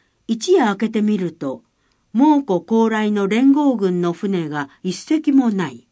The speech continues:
湾内を埋め尽くしていた船が一隻も見当たらない。これが一説によると、第一回蒙古襲来で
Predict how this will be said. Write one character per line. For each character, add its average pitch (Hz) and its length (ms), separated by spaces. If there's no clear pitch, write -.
湾 254 260
内 196 240
を 190 120
埋 208 40
め 240 160
尽 - 120
く 269 120
し - 120
て 202 120
い 190 120
た 185 140
船 190 320
が 160 260
一 180 160
隻 285 360
も 247 160
見 190 160
当 185 100
た 185 160
ら 165 160
な 147 180
い。 - 140
こ 240 100
れ 277 180
が 240 240
一 220 120
説 311 400
に 208 140
よ 156 140
る 156 140
と、 147 320
第 262 360
一 185 100
回 196 240
蒙 269 280
古 185 180
襲 196 240
来 180 300
で 165 240